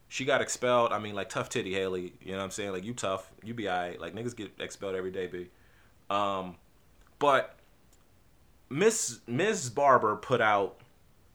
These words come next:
I, I, I, I believe she put out a, a video where she was talking about, um, um, um, you know, she's not,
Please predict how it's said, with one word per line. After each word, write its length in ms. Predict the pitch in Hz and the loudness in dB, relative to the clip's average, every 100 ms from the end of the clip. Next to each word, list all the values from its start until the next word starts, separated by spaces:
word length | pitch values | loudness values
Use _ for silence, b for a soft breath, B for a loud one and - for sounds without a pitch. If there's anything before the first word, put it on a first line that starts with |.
| _ _ _ _ _ - | _ _ _ _ _ -12
I, 360 | 107 113 113 117 | -2 0 2 0
I, 60 | 123 | 0
I, 240 | 131 - | -2 -2
I 20 | 135 | -4
believe 260 | 143 165 | -2 -6
she 80 | 147 | -6
put 140 | 131 113 | -4 0
out 160 | 107 | 0
a, 100 | 98 - 95 | 0 -4 -10
a 20 | |
video 300 | 90 104 98 | -6 -4 -4
where 80 | 90 | -4
she 140 | - | -8
was 120 | 95 | -10
talking 300 | - 101 95 | -4 -4 -4
about, 260 | 90 90 85 | -4 -4 -4
um, 400 | 85 85 82 76 - | -4 -6 -8 -10 -8
um, 440 | 82 80 80 71 65 _ b b b b b b _ _ | -6 -6 -10 -14 -18 _ b b b b b b _ _
um, 300 | 85 87 82 - | -4 -4 -4 -6
you 100 | 101 | -6
know, 120 | 80 | -6
she's 320 | - 117 98 | -4 -4 -2
not, 280 | 95 92 - | 0 0 -2